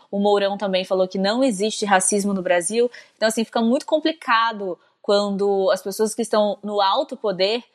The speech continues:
dizem isso e querem que isso seja replicado na sociedade.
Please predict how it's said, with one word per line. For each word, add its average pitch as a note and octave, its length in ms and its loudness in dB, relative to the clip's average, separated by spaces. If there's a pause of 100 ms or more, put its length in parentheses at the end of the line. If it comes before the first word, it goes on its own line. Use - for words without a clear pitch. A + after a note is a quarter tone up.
(180)
dizem B3 560 0
isso B3+ 320 -8 (240)
e G3+ 80 -10
querem B3 280 2
que B3+ 120 -4
isso C4 300 -2
seja B3 340 0
replicado B3+ 640 0
na A#3+ 100 0
sociedade. B3 720 -4